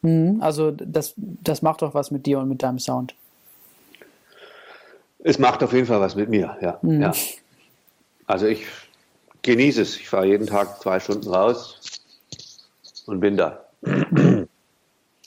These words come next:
Speaker 1: Ähm, hattest du diese Art von Überroutine schon,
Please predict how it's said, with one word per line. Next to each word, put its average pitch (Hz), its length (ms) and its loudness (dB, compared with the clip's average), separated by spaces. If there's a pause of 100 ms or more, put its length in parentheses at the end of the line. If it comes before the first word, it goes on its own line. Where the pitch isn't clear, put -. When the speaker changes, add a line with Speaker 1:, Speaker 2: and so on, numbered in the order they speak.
(1400)
Speaker 1:
Ähm, 143 500 -2 (1400)
hattest 165 260 -6
du 190 40 0
diese 170 300 0
Art 165 180 -6
von 156 340 -2
Überroutine 170 1000 0
schon, 139 480 -2